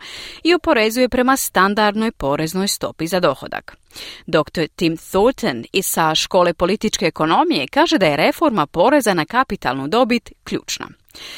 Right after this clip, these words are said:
Navodi i da ako povećanje kamatnih stopa prisiljava na detaljniji pregled državnih proračuna,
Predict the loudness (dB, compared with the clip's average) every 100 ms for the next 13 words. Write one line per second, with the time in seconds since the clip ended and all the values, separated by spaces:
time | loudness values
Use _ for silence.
0 | -8 -2 0 0 0 2 2 2 2 2
1 | 2 0 -2 -2 -6 -2 -4 -2 0 2
2 | 2 2 0 0 -2 0 0 0 0 -2
3 | -4 -4 -2 0 2 4 2 2 2 0
4 | -2 -4 -2 2 2 2 0 -4 -2 -2
5 | 0 0 0 -2 -4 -6 -6 -6 -6 2
6 | 4 4